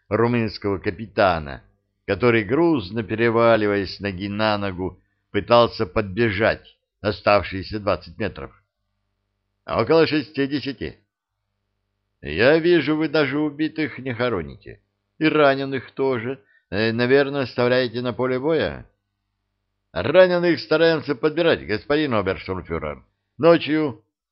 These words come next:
в доте снайпер, мы несём большие потери". "Что, действительно снайпер? Со снайперской винтовкой? Или просто метко стреляющий человек?"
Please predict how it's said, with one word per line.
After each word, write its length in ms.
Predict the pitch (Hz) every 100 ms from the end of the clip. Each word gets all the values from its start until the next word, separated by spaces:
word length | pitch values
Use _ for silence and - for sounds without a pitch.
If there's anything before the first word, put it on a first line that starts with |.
| _ _
в 120 | 104
доте 320 | 139 208 185 175
снайпер, 640 | - 180 185 123 90 71
мы 140 | 104 151
несём 380 | 151 120 151
большие 320 | 147 131 147 147
потери". 560 | 135 151 139 80 - _ _ _ _ _ _ _ _ _ _ _ _
"Что, 600 | - - - 151 110 73
действительно 880 | 73 113 117 - 151 180 160 156 131
снайпер? 880 | - 120 113 110 127 - 180 139 - _ _ _ _ _ _
Со 160 | - 127
снайперской 640 | - 131 123 127 104 - 113
винтовкой? 800 | 104 98 95 101 98 147 160 - _ _ _ _
Или 340 | 123 165 196 196
просто 540 | 185 175 170 - 156
метко 480 | 151 156 175 175 165
стреляющий 760 | 147 - 151 156 160 131 151 143
человек?" 460 | 147 143 80 -